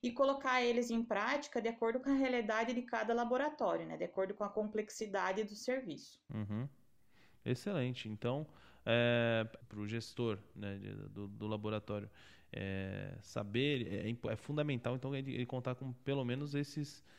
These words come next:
Speaker 2: esses fatores aí pra, pra, pra poder trabalhar de forma adequada,
Speaker 1: Isso,
Speaker 2: né?
Speaker 1: estruturado, né?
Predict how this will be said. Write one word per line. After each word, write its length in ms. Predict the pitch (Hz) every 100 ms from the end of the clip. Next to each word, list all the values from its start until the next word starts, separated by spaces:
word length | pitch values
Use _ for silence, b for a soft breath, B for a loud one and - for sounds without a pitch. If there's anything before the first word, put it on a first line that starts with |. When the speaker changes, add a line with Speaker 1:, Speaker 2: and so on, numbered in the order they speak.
| B -
Speaker 2:
esses 260 | 117 123
fatores 600 | - 131 - 117 123 107
aí 180 | 101 104
pra, 300 | 110 131 127
pra, 240 | - 127
pra 280 | 120 - 113
poder 440 | 110 113 107 117 120
trabalhar 400 | 120 117 110 113
de 80 |
forma 520 | 117 117 113 120 113 110
adequada, 420 | 110 - 104 98
Speaker 1:
Isso, 80 | 101
Speaker 2:
né? 40 |
Speaker 1:
estruturado, 640 | 101 117 135 214 180 170 156
né? 120 | 160